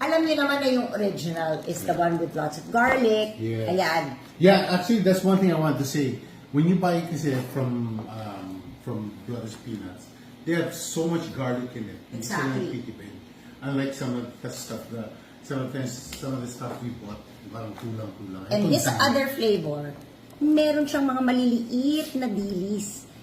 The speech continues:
Speaker 1: nakalagay an-, with anchovies. So, may peanuts, may bawang, tapos may maliliit na anchovies.
Speaker 2: Mm-hmm.
Speaker 1: Diba?
Speaker 2: That's, eto naman,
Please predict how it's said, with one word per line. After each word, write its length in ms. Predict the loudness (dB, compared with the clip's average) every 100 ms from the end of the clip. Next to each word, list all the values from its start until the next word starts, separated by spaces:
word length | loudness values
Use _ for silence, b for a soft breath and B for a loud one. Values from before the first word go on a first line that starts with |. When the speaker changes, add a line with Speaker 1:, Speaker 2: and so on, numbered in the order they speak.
| B
Speaker 1:
nakalagay 480 | 0 4 4 4 4
an-, 240 | 2 2 2
with 200 | 2 2
anchovies. 1040 | 0 0 0 0 0 0 -4 -6 -6 -10 -14 B B
So, 220 | 0 4
may 160 | 4
peanuts, 640 | 2 2 4 4 2 -4 -10 -6
may 240 | 0 2 4
bawang, 580 | 4 6 6 6 4 0 -4 -10
tapos 320 | -8 -6 -2
may 80 | 0
maliliit 420 | 0 0 0 -2
na 100 | -2
anchovies. 880 | -4 -2 -2 -2 -2 -2 -2 -2 -10 -16 -14
Speaker 2:
Mm-hmm. 540 | -12 -8 -4 -2 -2 -4 -10 -16 -20 -20 -20 -20 -20 -18 -6
Speaker 1:
Diba? 200 | -4 -2
Speaker 2:
That's, 360 | -2 -2 -4 -4
eto 260 | -2 0
naman, 520 | 0 2 2 0 -2